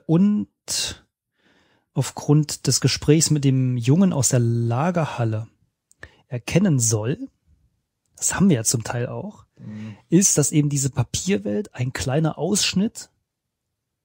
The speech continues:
Speaker 1: aus der, ich nenn's mal, echten Welt.
Speaker 2: Ja,
Speaker 1: Ähm,
Speaker 2: okay,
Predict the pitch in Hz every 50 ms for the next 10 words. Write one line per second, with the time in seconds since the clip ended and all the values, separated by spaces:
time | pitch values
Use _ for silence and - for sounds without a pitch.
0 | _ _ _ _ _ _ _ _ _ _ _ - 135 147 151 - - - 143 139
1 | 139 - - _ _ _ _ _ _ _ _ _ - 131 139 139 - - 139 -
2 | - 143 - - - 135 117 117 113 117 110 - - _ _ _ _ _ _ _
3 | 160 160 185 208 214 214 202 117 127 101 -